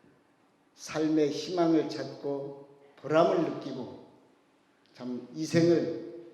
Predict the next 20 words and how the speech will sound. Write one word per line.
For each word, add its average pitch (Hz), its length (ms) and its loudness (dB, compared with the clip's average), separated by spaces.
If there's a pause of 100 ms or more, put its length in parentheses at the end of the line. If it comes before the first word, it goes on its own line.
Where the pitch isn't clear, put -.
(540)
잘 - 380 -4
왔다 170 340 2
가고, 135 640 -4 (300)
홍원사의 165 600 0
인연이 156 540 -2 (2000)
정말 165 560 4
잘 147 300 2
맺어진 139 440 0
인연이고, 127 840 -6 (460)
또 180 140 2
이런 165 320 4
스승들을 165 600 -2
만나는 135 420 -4
것을 151 520 -8 (540)
큰 - 500 -8
복이라고 139 460 -4
생각을 127 760 -8 (800)
간절하게 123 640 -8
할 135 280 -12
때 127 500 -4